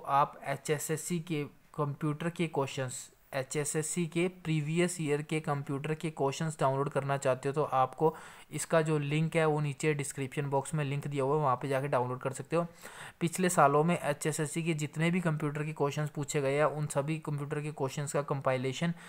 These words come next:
पीडीएफ़ फाइल की फॉर्म में आप लोग को नीचे डिस्क्रिप्शन बॉक्स में लिंक मिल जाएगा, वहाँ पे जाके डाउनलोड कर लेना ये वाली पीडीएफ़ फाइल। So चलिए दोस्तों स्टार्ट करते हैं बिना कोई टाइम वेस्ट किए।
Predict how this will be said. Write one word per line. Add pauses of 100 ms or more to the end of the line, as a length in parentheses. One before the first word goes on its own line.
(220)
पीडीएफ़
फाइल
की
फॉर्म
में
आप
लोग
को
नीचे
डिस्क्रिप्शन
बॉक्स
में
लिंक
मिल
जाएगा,
वहाँ
पे
जाके
डाउनलोड
कर
लेना
ये
वाली
पीडीएफ़
फाइल। (580)
So
चलिए
दोस्तों
स्टार्ट
करते
हैं
बिना
कोई
टाइम
वेस्ट
किए।